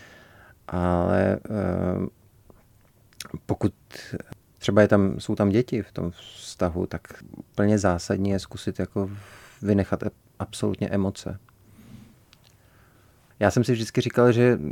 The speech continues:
je dobrý ty věci opravovat a bojovat za to, že ne se jenom tak vzdát,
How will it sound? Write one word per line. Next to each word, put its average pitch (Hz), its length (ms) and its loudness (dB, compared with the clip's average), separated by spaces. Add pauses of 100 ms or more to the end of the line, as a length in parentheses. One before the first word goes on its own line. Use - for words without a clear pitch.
(160)
je 120 180 0
dobrý 110 300 0
ty 117 80 0
věci 110 260 0
opravovat 107 520 2
a 120 60 4
bojovat 110 360 6
za 92 100 0
to, 87 160 -6
že 87 120 -2 (220)
ne 92 120 -2
se 110 100 -2
jenom 101 160 0
tak 104 140 -2
vzdát, 92 500 -2